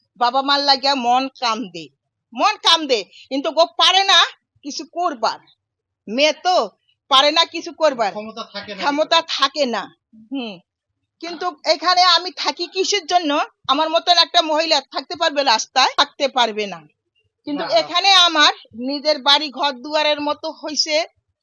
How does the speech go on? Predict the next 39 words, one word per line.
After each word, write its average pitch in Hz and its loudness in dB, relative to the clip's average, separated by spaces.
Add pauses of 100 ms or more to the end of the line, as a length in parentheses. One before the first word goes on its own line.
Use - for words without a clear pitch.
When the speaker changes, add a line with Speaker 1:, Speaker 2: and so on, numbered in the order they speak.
(120)
Speaker 1:
বহুত 262 -4 (100)
বছর 311 -4
ধরা। 277 0 (300)
আর 220 0
সবারে 285 2
আমি 285 2
Speaker 2:
একটা 262 0
Speaker 1:
আত্মীয় 247 -4
স্বজন, 220 -6
Speaker 2:
আন্তরিকতা 226 -6
Speaker 1:
আন-, 226 -6
Speaker 2:
সবার 165 -14
সাথে। - -10
Speaker 1:
হ্যাঁ, 208 -2 (340)
সবার 277 2
সাথে 269 -8
একটা 269 -2
আন্তরিক 247 -4
ভালোবাসা 254 0
আছে। 262 0
সবাইরে 254 -2
কাকা 254 -2
কই, 240 -8
ভাই 240 -2
কই, 254 -8
বোন 269 -4
কই, 247 -6 (280)
সবাই 233 -2
আমারে 254 0
খালা 262 0
কয়া 262 2
ডাকে। 254 -2 (320)
এই 339 2
কারণে 381 4
আমি 415 4
এই 370 -2
জায়গাটায় 349 2
থাকতে 330 -2
পারি। 330 0